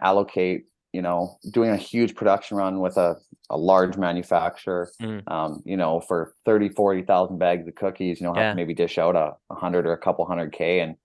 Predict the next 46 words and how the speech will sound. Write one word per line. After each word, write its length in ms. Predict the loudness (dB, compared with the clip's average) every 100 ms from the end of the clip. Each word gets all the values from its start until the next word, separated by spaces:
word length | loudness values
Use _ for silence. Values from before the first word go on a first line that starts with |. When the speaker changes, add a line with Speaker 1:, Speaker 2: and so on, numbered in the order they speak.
| -10
Speaker 2:
Mm. 200 | -8 -4
Speaker 1:
you 60 |
know, 120 | 0 0
we 120 | 0
just 140 | 0
never 180 | 0 -2
kinda 220 | -2 -4
had 200 | -2 2
that 160 | 2 0
kinda 160 | -4 -4
capital 440 | 0 0 2 2
off 140 | 2 -2
the 80 |
start. 340 | -4 -2 -2 -4
So, 360 | -2 -2 -2 _ _ _ -6
um, 480 | -2 0 -2 -6 -12 _ _ 2
that 140 | 2
was 100 | 2
kind 180 | 0 0
of 60 | 0
the 100 | 0
first 240 | 0 0
thing. 100 | -6 0
We, 120 | 0
I 40 |
mean, 200 | 2 -2
we 100 | -2
made 140 | 0 -2
a 60 |
few 300 | -2 -2 -2 -8
<laughs> 480 | -12 -12 -8 -8 -2
poor 180 | 2
decisions 580 | 2 4 2 2 -4 -4
as 140 | -8 -8
regards 400 | 2 2 2 0
to 200 | -2 -2 _ _ _ -8
the 60 |
type 200 | 0 2 2
of 60 |
equipment 420 | -2 0 0 0 -4
we 80 |
got. 380 | 2 4 4 2
We 100 | -2
had 100 | -4
to 60 | -2
get, 220 | -4